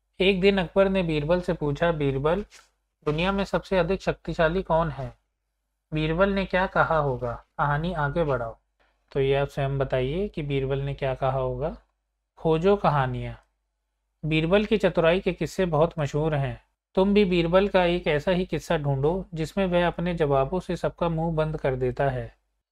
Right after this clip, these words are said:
तो आप कहानियों में ये किस्से ढूंढिए। बीरबल की तरह बहुत से अन्य व्यक्तियों की हाजिर जवाबी के किस्से प्रसिद्ध हैं,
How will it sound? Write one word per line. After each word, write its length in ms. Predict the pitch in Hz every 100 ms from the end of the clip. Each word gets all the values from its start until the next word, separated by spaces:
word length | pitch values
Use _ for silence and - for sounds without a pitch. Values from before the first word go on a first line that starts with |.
| _ -
तो 80 | 151
आप 200 | 147 147
कहानियों 440 | 147 143 147 160
में 180 | 156 160
ये 380 | 156 151 151 147 - _ _ _
किस्से 320 | 139 - 156
ढूंढिए। 540 | 135 131 127 143 208 226 _ _ _ _ _ -
बीरबल 440 | 147 147 156 185
की 140 | 180 185
तरह 320 | 175 160 170
बहुत 340 | 151 151 185
से 120 | 190
अन्य 260 | 160 160 175
व्यक्तियों 480 | 156 143 - 170 175
की 160 | 180
हाजिर 340 | 156 143 135 170
जवाबी 480 | 160 143 139 143 165
के 160 | 160
किस्से 320 | 147 139 -
प्रसिद्ध 440 | 170 - 139 156 147
हैं, 340 | 131 127 -